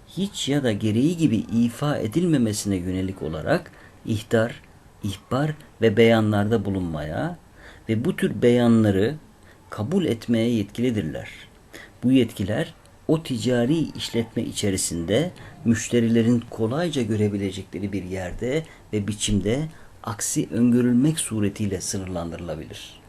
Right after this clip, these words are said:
Temsil yetkisinin sona ermesi. Sona erme nedenleri yönünden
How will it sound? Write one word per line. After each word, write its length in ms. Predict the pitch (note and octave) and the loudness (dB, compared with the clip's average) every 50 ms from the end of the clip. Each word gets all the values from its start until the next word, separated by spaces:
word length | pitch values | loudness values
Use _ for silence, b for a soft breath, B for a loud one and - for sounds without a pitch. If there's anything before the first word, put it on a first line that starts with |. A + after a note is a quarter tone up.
| - - - - - - - - - - - B B B B B B B B B - | -20 -20 -20 -20 -20 -20 -20 -20 -20 -20 -20 B B B B B B B B B -4
Temsil 380 | - B2+ A#2+ A#2 - - G3 E3 | 0 0 0 0 0 -2 2 2
yetkisinin 460 | D3 B2 - - G#2+ G#2+ C3 C#3+ D#3+ | 2 0 0 -4 -4 0 2 2 2
sona 280 | D#3 - - A#2 A2 | 2 0 0 2 4
ermesi. 500 | G#2 F2 D#2+ D#2+ D#2+ D#2 D2 - - - - - - - - - - - - - - - _ _ _ - - - B B B B B B B | 4 4 2 2 0 -2 -4 -4 -6 -6 -10 -14 -20 -20 -20 -20 -20 -20 -20 -20 -20 -20 _ _ _ -20 -20 -20 B B B B B B B
Sona 320 | - - - C3 D3+ F#3+ | -6 -2 2 2 4 4
erme 340 | G3 E3 D#3 C#3+ C#3+ D#3 D#3+ | 4 4 2 4 4 4 4
nedenleri 480 | D3 B2 G#2 A2+ G#2+ G#2 G2+ G2+ F#2+ G#2 | 4 4 4 4 4 4 4 4 2 2
yönünden 580 | G2 F#2+ E2+ F2 E2+ E2 F#2+ A#2+ C#3+ D#3+ D#3+ | 2 2 2 0 -4 -2 -2 0 0 0 -2